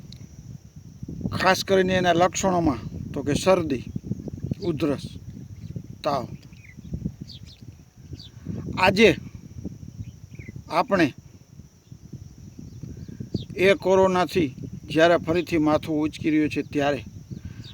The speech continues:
આપણા વહાલસોયા સંતાનો,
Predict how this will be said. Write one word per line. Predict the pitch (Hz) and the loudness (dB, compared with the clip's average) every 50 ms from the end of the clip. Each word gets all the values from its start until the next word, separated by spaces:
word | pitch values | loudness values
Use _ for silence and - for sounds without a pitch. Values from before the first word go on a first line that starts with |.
| - - - | -16 -8 -2
આપણા | 160 - - 190 175 180 214 - - - - - - - - - - - 147 143 139 139 | -2 0 0 2 2 2 2 0 -8 -18 -20 -20 -20 -20 -20 -20 -16 -10 -8 -6 0 6
વહાલસોયા | 151 165 - 214 226 240 196 - 214 214 208 208 190 | 8 8 10 10 10 8 8 4 6 8 8 8 8
સંતાનો, | 156 - 175 175 185 - - 180 175 165 143 113 | 6 4 0 -2 -2 2 2 2 4 4 2 0